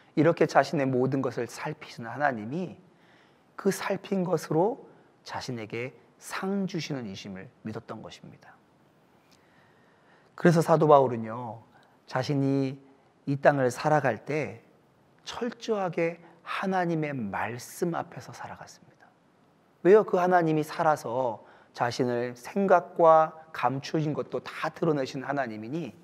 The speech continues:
하나님의 말씀을 기준으로 살아갈 수밖에 없지 않아요? 그러니 사도 바울은요, 자신이 말하는 대로, 자신이 설교한 대로, 또 자신이 고백한 그대로 살아갔어요. 말씀의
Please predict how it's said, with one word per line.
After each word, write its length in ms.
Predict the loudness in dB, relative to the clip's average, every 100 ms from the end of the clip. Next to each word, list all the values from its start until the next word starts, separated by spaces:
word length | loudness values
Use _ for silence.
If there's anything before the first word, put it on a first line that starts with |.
| _ _ -20 -12
하나님의 540 | 0 2 2 2 -4
말씀을 880 | -4 -4 -4 -4 -8 -12 -6 -4 -4
기준으로 580 | -6 -6 -4 -6 -8 -12 -18 -18
살아갈 380 | -12 -12 -10 -14
수밖에 380 | -14 -18 -16 -20
없지 280 | -18 -16
않아요? 320 | -16 -16 -20 -20 _ _ _ _ _
그러니 280 | 4 4 6
사도 260 | 4 6
바울은요, 420 | 8 8 4 -4 -6
자신이 440 | -6 -6 -6 -6
말하는 520 | -4 0 0 0 -2
대로, 380 | -4 -4 -4 -8 -20 _ _ _ _
자신이 560 | -4 -2 0 0 0 -6 -16
설교한 640 | -8 -2 -2 -2 -4 -8
대로, 280 | -12 -16 -20 _ _ _ -4
또 120 | -4
자신이 400 | -2 -4 -4 -4
고백한 680 | -6 -2 2 2 2 -10 -10 -20 _
그대로 560 | -18 -14 -12 -10 -8 -8
살아갔어요. 580 | -4 -4 -4 -10 -14 -20 -20 _ _ _ -2
말씀의 840 | 8 8 8 2 2 4 4 0